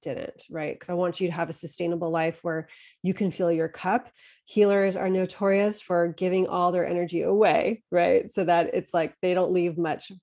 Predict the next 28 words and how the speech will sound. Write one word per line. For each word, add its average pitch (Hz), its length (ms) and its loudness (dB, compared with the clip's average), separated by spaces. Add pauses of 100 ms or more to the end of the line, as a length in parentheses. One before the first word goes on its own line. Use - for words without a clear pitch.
for 156 260 -2
themselves. 165 600 -4
So 190 80 -4
we're 180 80 0
trying 214 280 0
to 233 100 6
change 185 500 0
that - 260 -2
paradigm, 160 580 -4 (540)
um, 160 320 -2 (140)
for 170 160 -8
sure. - 420 -6 (520)
So 240 360 4
the 240 160 4
magnetic 233 540 4
method 240 320 2
framework, 196 460 -2
we 190 120 0
use 190 240 0
this, 185 260 -4
these 180 240 -2
elements 190 500 0
of 170 120 -8
transformation. 185 1040 -2 (1600)
And 208 240 2
we 202 180 0
start 202 480 0
with 185 400 0